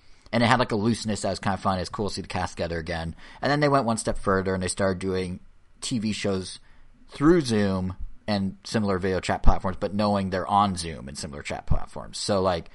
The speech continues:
Parks and Rec, they did it really well where they keep calling around a video call thing to try and, like, get in touch. And, you know, they make it seem like they're playing for a show and they do an interview like it's a show, and it, it made sense in the format. Mythic Quest, which you guys, which we mentioned a minute ago, they did it too, and apparently it's well received.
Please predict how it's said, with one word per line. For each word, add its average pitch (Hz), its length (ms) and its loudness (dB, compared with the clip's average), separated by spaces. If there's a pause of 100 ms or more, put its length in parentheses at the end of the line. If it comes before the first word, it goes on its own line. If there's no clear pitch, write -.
(360)
Parks - 280 6
and 90 100 -4
Rec, 65 220 -8
they 113 100 2
did 113 140 2
it 98 60 -2
really 101 180 4
well 92 180 4
where 92 80 -2
they 90 100 -4
keep - 240 -6
calling 98 320 2
around 85 520 -4 (240)
a 98 80 -4
video 90 240 0
call 87 220 -2
thing 80 240 -10
to 82 60 -8
try 90 220 -6
and, 82 80 -10
like, 78 160 -14
get 90 140 -6
in 80 80 -10
touch. 80 340 -10
And, 80 240 -10 (260)
you 110 80 0
know, 101 100 0
they 98 80 0
make 101 180 -2
it - 80 -6
seem 107 80 -2
like 95 100 -4
they're 95 80 -6
playing 90 280 -6
for 78 100 -10
a - 20 -10
show 131 240 2
and 110 100 2
they 98 40 -2
do 90 100 -4
an 87 100 -6
interview 110 280 -4
like 98 140 -4
it's 98 100 -12
a 98 40 -6
show, 95 260 -2
and 95 100 -4
it, 104 160 -2
it 110 60 0
made 120 200 2
sense 101 240 -4
in 95 60 -8
the 87 80 -6
format. 82 440 -8 (360)
Mythic 120 320 -2
Quest, 104 320 0
which 101 160 -8
you 104 60 -4
guys, 92 240 -4 (220)
which 107 160 -8
we 104 80 -4
mentioned 92 260 -8
a - 40 -8
minute 85 100 -8
ago, 87 180 -6
they 92 160 -4
did 90 180 -6
it - 120 -14
too, 87 260 -4
and 82 100 -6
apparently 85 360 -2
it's 85 100 -12
well 85 100 -6
received. 80 420 -8